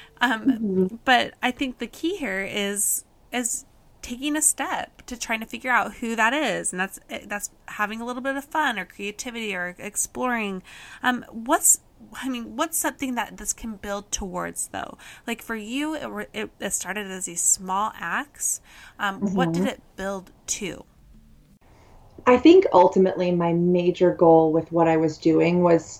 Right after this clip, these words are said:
Speaker 2: to live a life where I wasn't settling.
Speaker 1: Mm-hmm.
Speaker 2: And that's not to say that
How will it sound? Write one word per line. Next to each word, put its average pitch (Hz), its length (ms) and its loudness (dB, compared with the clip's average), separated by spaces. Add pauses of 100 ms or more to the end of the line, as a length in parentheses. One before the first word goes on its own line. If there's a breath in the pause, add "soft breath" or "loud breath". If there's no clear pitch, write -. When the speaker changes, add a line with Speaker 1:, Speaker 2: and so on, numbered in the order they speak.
Speaker 2:
to 190 180 6
live 170 260 8
a 185 40 8
life 160 300 4
where 160 120 4
I 147 60 4
wasn't 151 340 0
settling. 147 540 -2 (580 soft breath)
Speaker 1:
Mm-hmm. 202 500 4
Speaker 2:
And 175 200 4 (760)
that's 208 320 6
not 202 300 4
to 226 80 4
say 185 300 8
that 170 280 2